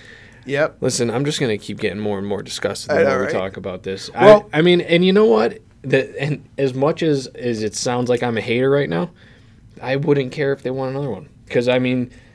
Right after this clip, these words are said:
Speaker 2: at this point, we're all witnessing the, the, the greatest quarterback to ever play this game.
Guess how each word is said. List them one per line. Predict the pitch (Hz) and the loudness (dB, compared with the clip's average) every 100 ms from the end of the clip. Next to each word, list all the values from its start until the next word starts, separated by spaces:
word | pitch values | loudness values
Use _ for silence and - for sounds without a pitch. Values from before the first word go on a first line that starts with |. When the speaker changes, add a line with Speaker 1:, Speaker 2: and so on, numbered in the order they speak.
| - | -8
Speaker 2:
at | 123 | 4
this | 196 214 | 6 6
point, | - 139 131 123 - 131 | 4 2 4 0 -8 -4
we're | 123 135 | 2 4
all | 165 147 | 6 6
witnessing | 156 151 131 - 120 120 | 6 4 0 0 0 0
the, | 117 - | -6 -10
the, | 120 117 107 | -8 -6 -6
the | 123 120 | -6 -4
greatest | 120 123 127 123 - | 0 0 0 -4 -8
quarterback | - 131 120 110 104 | 0 0 2 0 -2
to | - | -6
ever | 117 123 | -4 -4
play | 120 123 | 2 2
this | 113 101 | 2 -2
game. | 127 117 107 | -2 -2 -4